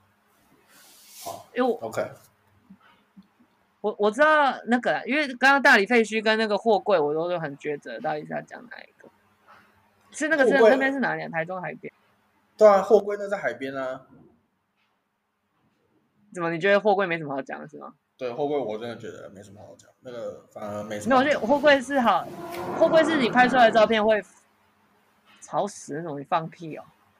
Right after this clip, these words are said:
Speaker 1: <laughs> 是，啊，原来录得进去哦，那隔壁家，隔壁家。
Speaker 2: 哦，呃，货柜是他拍出来的照片会非常的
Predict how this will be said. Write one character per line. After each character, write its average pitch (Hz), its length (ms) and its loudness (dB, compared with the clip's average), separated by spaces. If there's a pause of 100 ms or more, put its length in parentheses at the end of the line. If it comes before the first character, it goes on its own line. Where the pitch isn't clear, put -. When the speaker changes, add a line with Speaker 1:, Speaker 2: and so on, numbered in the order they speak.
(240)
Speaker 1:
<laughs> 147 480 -8
是， 190 220 -12 (400)
啊， 175 120 0
原 185 100 4
来 175 100 2
录 190 160 6
得 143 140 6
进 151 120 -2
去 131 200 -6
哦， 104 160 -6
那 147 120 -8 (480)
隔 113 140 -6
壁 113 160 -10
家， 104 160 -8
隔 - 140 -16
壁 - 120 -20
家。 - 220 -20 (1300)
Speaker 2:
哦， 160 220 -14 (360)
呃， 196 320 0 (100)
货 277 300 0
柜 269 200 4
是 254 340 -2
他 208 180 0
拍 247 160 0
出 254 80 -2
来 226 60 6
的 202 40 -6
照 208 120 4
片 208 100 -2
会 208 80 -2
非 190 220 0
常 170 180 -8
的 151 220 -6